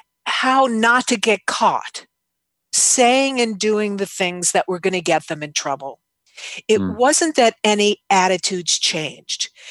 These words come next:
Speaker 1: because if attitudes had changed,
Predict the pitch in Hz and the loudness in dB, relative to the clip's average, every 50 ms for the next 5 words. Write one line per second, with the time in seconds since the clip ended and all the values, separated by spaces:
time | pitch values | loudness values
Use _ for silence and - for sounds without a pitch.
0 | - - _ 226 196 - 233 220 220 - - - 233 220 190 - - _ - 254 | -20 -6 _ -4 -2 2 2 2 2 2 0 2 0 0 0 -2 -6 _ 2 4
1 | 269 311 349 370 339 - - 294 269 240 - - - 202 190 190 220 226 - - | 4 6 6 4 4 2 0 0 0 -2 -4 -4 -2 0 2 2 2 2 -2 -2
2 | - 269 269 277 285 294 302 - - - | -2 0 -2 -2 -2 -4 -4 -6 -8 -8